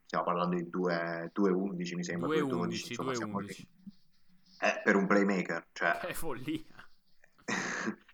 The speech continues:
Speaker 1: Cioè, potenzialmente questo può, può diventare, eh, a livello di rubate, un, il leader di N B A dei prossimi sette, otto, nove, dieci anni, se, se si applica un attimo.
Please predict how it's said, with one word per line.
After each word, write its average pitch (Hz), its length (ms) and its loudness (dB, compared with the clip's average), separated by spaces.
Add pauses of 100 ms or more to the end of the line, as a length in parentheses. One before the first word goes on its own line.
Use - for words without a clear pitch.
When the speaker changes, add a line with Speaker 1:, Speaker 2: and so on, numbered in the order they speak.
Speaker 1:
Cioè, - 220 6
potenzialmente 110 520 6
questo 117 280 8
può, 113 340 6
può 117 320 8
diventare, 107 960 6
eh, 101 220 6
a 95 80 4
livello 101 300 8
di 104 100 6
rubate, 101 840 12
un, 95 320 2
il 101 160 4
leader 107 680 10
di 101 140 2
N 101 60 2
B 104 60 4 (120)
A 95 40 4
dei 98 100 4
prossimi 95 420 2
sette, 95 540 0
otto, 95 340 4
nove, 95 280 8
dieci 87 320 0
anni, 92 420 4
se, 90 160 -2
se 95 140 -2
si 95 180 -2
applica 90 380 2
un 90 80 0
attimo. - 340 -4